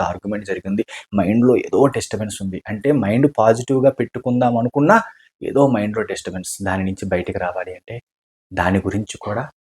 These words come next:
ఈఎఫ్టీ టెక్నిక్ అప్లై చేయొచ్చు. లేదు ఇంట్లో wife and husband మధ్యన చిన్న చిన్న డిస్టర్బెన్సెస్ వస్తే గనక, వచ్చినప్పుడు ఒక్క ఫైవ్ మినిట్స్ టైమ్ స్పెండ్ చేసి ఈఎఫ్టీ టెక్నిక్, ఈ టెక్నిక్ అప్లై చేశారు అంటే దాని నుంచి కూడా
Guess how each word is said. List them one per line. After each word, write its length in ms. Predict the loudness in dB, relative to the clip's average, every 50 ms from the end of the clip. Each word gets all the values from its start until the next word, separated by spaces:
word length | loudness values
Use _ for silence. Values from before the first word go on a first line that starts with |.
| _ -10
ఈఎఫ్టీ 420 | -6 -4 -4 -4 -4 -6 -10 -12
టెక్నిక్ 360 | -10 -10 -12 -12 -12 -12 -10 -12
అప్లై 220 | -14 -12 -14 -14
చేయొచ్చు. 440 | -14 -14 -14 -12 -12 -12 -12 -14 -14 -8 -2
లేదు 180 | 0 0 2 2
ఇంట్లో 300 | 0 0 -2 0 0 0 2 2
wife 220 | 0 0 -2 0 0
and 140 | 0 2 2
husband 320 | 2 0 -2 -6 -8 -6 -6 -6
మధ్యన 240 | -8 -8 -8 -10 -10 -8
చిన్న 200 | -4 -2 -2 -2 -2 -2
చిన్న 160 | -4 -4 -4 -2 -2 -2
డిస్టర్బెన్సెస్ 580 | -4 -4 -6 -6 -6 -6 -6 -6 -4 -4 -4 -6 -6 -10 _ _ _ _ _
వస్తే 340 | -2 -2 -2 -2 0 2 2 2
గనక, 260 | 2 0 -4 -8 -10 -12 -12 -12 -12 _
వచ్చినప్పుడు 580 | -10 -10 -8 -8 -6 -6 -6 -6 -6 -8 -10 -10 -10 _ _ -20 -20 _ _ _
ఒక్క 280 | _ _ _ _ -2 0
ఫైవ్ 220 | 2 2 0 -2 -2
మినిట్స్ 300 | -6 -10 -12 -10 -10 -10 -10 -10 -14 -16 -8
టైమ్ 200 | -6 -4 -4 -4 -4
స్పెండ్ 300 | -6 -8 -10 -12 -12 -12
చేసి 320 | -10 -10 -8 -8 -6 -6 -6 -6 -8 _ _ -20 _ _ _ _
ఈఎఫ్టీ 340 | 0 0 0 0 0 -6 -8
టెక్నిక్, 360 | -8 -8 -8 -8 -8 -6 -6 -8
ఈ 60 | -6 -4
టెక్నిక్ 360 | -6 -6 -2 -4 -4 -2 -2
అప్లై 260 | -6 -6 -6 -6 -6 -6 -8
చేశారు 340 | -10 -8 -6 -6 -6 -6 -8
అంటే 180 | -10 -10 -10 -10 -10 -10 -16 -20 _ _ -6 -2 0
దాని 260 | 0 2 2 2 2 0
నుంచి 260 | 0 0 -2 -8 -14
కూడా 240 | -14 -14 -12 -12 -12